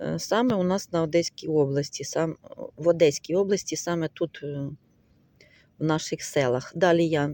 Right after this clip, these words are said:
якось не їздила, не примічала, але я знаю, що в нашому селі в кожному дворі ростуть ці галантуси. У нас їх н-,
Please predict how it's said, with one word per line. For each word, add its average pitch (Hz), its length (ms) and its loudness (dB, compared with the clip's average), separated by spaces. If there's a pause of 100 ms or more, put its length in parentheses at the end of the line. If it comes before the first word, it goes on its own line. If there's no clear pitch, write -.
якось - 500 -2
не 151 100 -4
їздила, 208 540 0 (100)
не 165 200 -4
примічала, 185 800 -2
але 170 460 4
я 160 80 4
знаю, 165 240 -2
що - 160 -10
в 151 60 -4
нашому 269 460 0
селі 247 360 -2 (440)
в - 40 -20
кожному 190 440 4
дворі 175 360 2
ростуть 185 440 -2
ці - 160 -4
галантуси. 147 760 -2 (640)
У - 40 -4
нас 220 200 0
їх 202 120 -8
н-, 180 100 -6